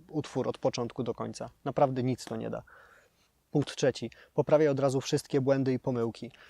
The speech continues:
Jeżeli jest jakiś fragment utworów, który sprawia Ci trudność, to skup się na tym fragmencie, popraw to od razu. Nie odkładaj tego na później, ponieważ tak naprawdę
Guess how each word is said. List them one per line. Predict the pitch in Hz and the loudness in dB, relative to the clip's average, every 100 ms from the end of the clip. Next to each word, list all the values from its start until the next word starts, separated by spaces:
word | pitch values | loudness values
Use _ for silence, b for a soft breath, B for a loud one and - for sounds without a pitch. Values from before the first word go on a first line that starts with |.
| B | B
Jeżeli | 135 151 | 2 4
jest | 143 | 4
jakiś | 143 151 | 2 -2
fragment | - 156 147 135 | -2 0 0 -2
utworów, | 127 - 143 135 120 | -4 0 2 2 -2
który | - 135 123 | -4 -2 -2
sprawia | - 131 123 | 0 0 0
Ci | - 120 | -4 -8
trudność, | 135 127 117 117 - - | -2 -2 -2 -6 -8 -6
to | - 123 | 0 0
skup | - 160 - | 0 -6 -4
się | |
na | 139 | -4
tym | 127 131 | -2 -2
fragmencie, | 131 123 131 135 160 160 - _ | -2 -2 -2 -2 0 -2 -6 _
popraw | 147 139 - | 0 0 -2
to | 131 127 | 0 0
od | 127 | 0
razu. | 127 117 117 | -2 -2 -2
Nie | 131 | -4
odkładaj | - 143 131 | 0 2 2
tego | 127 127 | 0 -4
na | 123 | -4
później, | - 147 135 143 | -2 -2 0 -2
ponieważ | 135 131 131 - | -4 -4 -6 -4
tak | 131 | -4
naprawdę | 123 120 131 127 123 120 | -2 2 2 4 0 0